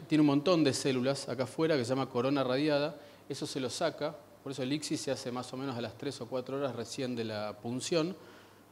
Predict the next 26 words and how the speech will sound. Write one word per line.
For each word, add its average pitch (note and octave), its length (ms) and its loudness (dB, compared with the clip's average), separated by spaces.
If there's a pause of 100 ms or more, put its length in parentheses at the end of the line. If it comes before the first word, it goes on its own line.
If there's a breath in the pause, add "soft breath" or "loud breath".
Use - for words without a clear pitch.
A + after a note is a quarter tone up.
(800)
Y D3+ 80 -6
se B2 140 2
lo C#3 80 8
deja D3 160 4
así, E3 180 2
como D#3 220 0
lo B2 60 2
llaman C#3 240 0
los B2+ 100 0
biólogos, D3 320 0
pelado, A2+ 460 -4 (260)
¿sí? C#3+ 140 -2
Es D3 60 4
decir, B2+ 220 -2
que A#2+ 280 -2
está B2+ 220 -4
directamente C#3+ 560 2
la C3+ 120 4
membrana E3+ 500 0 (480 loud breath)
y B2+ 80 -2
se B2+ 140 -2
introduce C#3 560 2
esta D3 200 0
aguja F3 460 2 (560)
que B2 120 -2
tiene D3 400 4